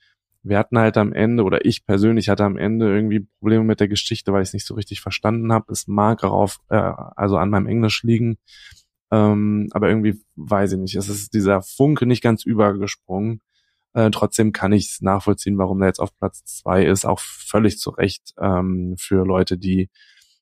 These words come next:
ähm, gerade sich nicht gruseln mögen, die irgendwie tolle Rätsel haben wollen, eine beeindruckende Kulisse.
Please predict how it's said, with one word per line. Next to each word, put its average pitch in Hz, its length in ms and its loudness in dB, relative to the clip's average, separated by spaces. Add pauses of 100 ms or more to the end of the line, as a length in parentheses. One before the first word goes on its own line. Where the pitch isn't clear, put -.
(200)
ähm, 92 580 -2 (760)
gerade 101 400 2
sich 92 200 2
nicht 104 280 2 (140)
gruseln 104 600 4
mögen, 101 560 2
die 95 240 0
irgendwie 98 300 -2
tolle 98 280 0
Rätsel 101 340 2
haben 95 220 0
wollen, 92 140 2
eine 90 120 -2
beeindruckende 92 520 0
Kulisse. 98 540 2